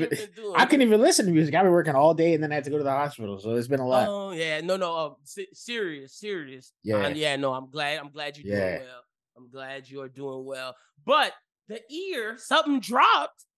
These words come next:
Speaker 1: I'm gonna have to play it real quick. I gotta, I, I ha-, I'm coming here today to apologize to the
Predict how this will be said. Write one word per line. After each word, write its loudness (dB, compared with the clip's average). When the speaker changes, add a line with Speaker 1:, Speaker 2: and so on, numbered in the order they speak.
Speaker 1:
I'm -20
gonna -16
have -14
to -20
play -10
it -14
real -4
quick. -6
I 4
gotta, 2
I, 0
I 0
ha-, -2
I'm -6
coming -10
here -18
today -16
to -10
apologize -2
to -6
the -6